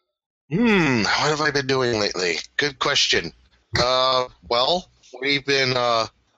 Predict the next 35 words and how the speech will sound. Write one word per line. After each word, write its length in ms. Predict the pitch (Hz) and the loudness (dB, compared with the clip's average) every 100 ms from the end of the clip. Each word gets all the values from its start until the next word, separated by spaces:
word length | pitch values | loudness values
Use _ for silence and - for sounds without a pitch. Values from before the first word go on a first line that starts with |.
| _ | _
at 180 | 127 131 _ - _ _ _ - _ _ _ _ _ | -2 -2 _ -20 _ _ _ -20 _ _ _ _ _
my, 360 | 117 117 113 113 | -4 0 0 2
uh, 240 | 107 98 90 _ _ _ _ _ _ _ _ _ _ _ _ - - | 2 0 -4 _ _ _ _ _ _ _ _ _ _ _ _ -16 -6
my, 180 | 120 117 | -2 0
uh, 200 | 107 104 92 | 2 0 -2
my 80 | - | -8
friend's 440 | - 123 127 131 - | -6 -2 -2 -2 -2
house, 300 | 123 127 - | 0 0 -2
Jeff. 480 | - 123 139 - - - - - - - - | -2 -2 -2 -8 -18 -20 -20 -20 -20 -20 -10
He, 480 | 123 123 123 123 120 | -4 -2 0 0 0
uh, 280 | 110 107 98 - | 0 0 -2 -4
he 140 | 147 | -2
and 80 | 165 | 0
I 160 | 160 | 0
are 100 | 156 135 | 0 0
alternating 480 | 135 143 143 139 131 | -2 -2 -2 -2 -2
between 300 | 127 - 131 | -4 -2 -2
the 240 | 123 127 - | 0 -2 -4
campaigns. 420 | 127 123 110 120 | -4 -2 -2 -4
I 60 | 123 | -4
think 180 | 151 | -4
I 40 | 131 | -4
mentioned 360 | 123 117 113 | -4 -4 -2
that 100 | 110 | -4
in 40 | 104 | -4
the 60 | |
past. 460 | 110 104 101 107 - - _ - - _ - | -4 -2 0 -2 -4 -12 _ -20 -20 _ -2
I'm 260 | 113 123 | 0 0
running 400 | 123 123 120 110 - _ - | 0 0 -2 -4 -8 _ -4
Land 300 | 113 117 117 | -2 0 -2
of 80 | |
a 60 | 117 | -2
Thousand 400 | 113 117 113 117 | -2 -2 -2 -2
Towers, 680 | 117 113 117 123 123 - - | -2 0 0 0 0 -2 -2
the 280 | 117 101 98 | -4 -2 -4